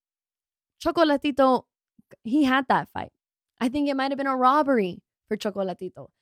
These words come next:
But this time around, I wouldn't say it was a robbery. I wouldn't say it was a big robbed fight that they gave it to Estrada.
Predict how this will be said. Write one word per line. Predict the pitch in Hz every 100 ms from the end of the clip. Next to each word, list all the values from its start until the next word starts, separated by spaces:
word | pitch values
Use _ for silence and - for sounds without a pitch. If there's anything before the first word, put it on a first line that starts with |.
| _ _ _
But | 226 208
this | 285 349
time | - 269
around, | 233 208 214 226
I | 220
wouldn't | 240 277 277 247
say | - 269 294
it | 233
was | 233
a | 226
robbery. | 208 220 233 208 196
I | 196
wouldn't | 233 247
say | 240
it |
was | 233
a | 214
big | 214 220
robbed | 196 208 208 202
fight | - 208 208 190
that | 208 190
they | 196
gave | 202 190
it | -
to |
Estrada. | 190 - 190 175 160